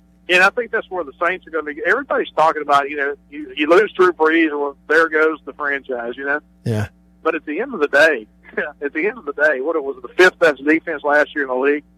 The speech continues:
Speaker 1: So you've got a defense that's solid. You don't have to throw it and put up as many points as you have in the past to be successful.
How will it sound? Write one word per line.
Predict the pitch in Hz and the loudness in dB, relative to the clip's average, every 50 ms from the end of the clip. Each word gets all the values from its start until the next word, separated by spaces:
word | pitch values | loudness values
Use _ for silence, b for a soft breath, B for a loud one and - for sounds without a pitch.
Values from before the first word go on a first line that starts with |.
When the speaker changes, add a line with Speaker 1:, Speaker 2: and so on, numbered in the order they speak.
| _ _ _ _ _ _ _ _ - | _ _ _ _ _ _ _ _ -4
Speaker 1:
So | 156 | -2
you've | 156 156 | 0 2
got | 196 190 160 | 4 2 2
a | |
defense | 143 156 175 190 - - 175 165 - | 0 -4 -8 -8 -8 -8 -10 -10 -10
that's | - 139 - | -12 -16 -10
solid. | - 160 143 143 139 143 _ 208 | -4 -2 -2 -2 -4 -6 _ -12
You | 247 | -8
don't | 302 262 175 | -6 -4 -2
have | 156 160 165 - | 0 -2 -2 -4
to | 143 - _ | -6 -20 _
throw | - 139 143 151 156 147 | -8 -6 -4 -4 -4 -4
it | 139 - _ _ - | -6 -8 _ _ -16
and | 143 139 135 - | -16 -14 -8 -2
put | - 170 | 0 0
up | 160 - | 0 0
as | 151 123 139 | -2 -10 -6
many | 151 147 143 | -6 -6 -6
points | - _ - 151 147 143 139 - - - - _ _ _ _ _ _ _ _ _ _ | -6 _ -6 -4 -4 -4 -6 -8 -14 -16 -18 _ _ _ _ _ _ _ _ _ _
as | - 143 147 143 | 2 2 2 2
you | 147 143 147 | 0 0 2
have | 151 147 131 | 2 2 0
in | 123 | -4
the | 117 | -6
past | - 151 156 202 220 190 156 139 - - _ _ _ _ - | -2 0 2 2 2 2 0 -2 -6 -10 _ _ _ _ -16
to | 143 | -10
be | - 151 147 - | -8 -8 -8 -8
successful. | - - - 135 147 170 170 - - - 90 | -10 -8 0 2 2 2 2 0 -6 -20 -20